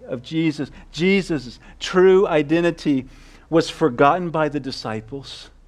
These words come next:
That's what we see in the story. His identity was forgotten by the disciples. The crowd identified him as prophet and wanted to make him their earthly king. And it all leads us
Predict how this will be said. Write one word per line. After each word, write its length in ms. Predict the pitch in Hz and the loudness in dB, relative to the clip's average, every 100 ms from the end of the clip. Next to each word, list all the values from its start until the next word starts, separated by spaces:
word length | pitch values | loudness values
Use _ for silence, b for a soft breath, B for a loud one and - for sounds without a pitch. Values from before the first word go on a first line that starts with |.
| _ | _
That's 140 | - 196 | -6 0
what 60 | |
we 60 | 196 | 0
see 160 | - 196 | 0 -2
in 60 | |
the 60 | 185 | -2
story. 400 | - 190 143 110 B | -2 0 0 -4 B
His 140 | B 156 | B 0
identity 520 | 151 135 185 196 202 | 2 6 4 4 0
was 180 | 175 147 | -4 -4
forgotten 600 | 147 127 113 156 190 196 | 0 -2 4 4 4 2
by 140 | 190 | 2
the 100 | 190 | 2
disciples. 640 | 196 190 156 135 143 143 - b b | -2 -2 0 -2 -4 -10 -12 b b
The 100 | 156 | -4
crowd 440 | - 180 196 196 | 0 4 6 4
identified 800 | 175 165 127 170 190 180 202 185 | 2 -6 -2 -2 -2 0 0 0
him 220 | 156 185 185 | -2 -6 -4
as 220 | 165 147 | -6 -8
prophet 640 | - 185 180 170 143 135 - | -8 -2 0 0 -4 -6 -6
and 140 | 151 | -4
wanted 200 | 165 190 | -2 -2
to 100 | 170 | -4
make 300 | 160 170 180 | -2 -2 -2
him 200 | 180 175 | -4 -4
their 160 | 165 165 | 0 0
earthly 400 | 175 170 180 170 | 0 -2 -2 -8
king. 480 | - 170 135 143 - B B B B | -6 -6 -6 -10 -14 B B B B
And 100 | 156 | -2
it 80 | 160 | 2
all 260 | 165 180 | 6 6
leads 340 | 175 175 151 139 | 6 2 0 -4
us 300 | 127 - | -4 -6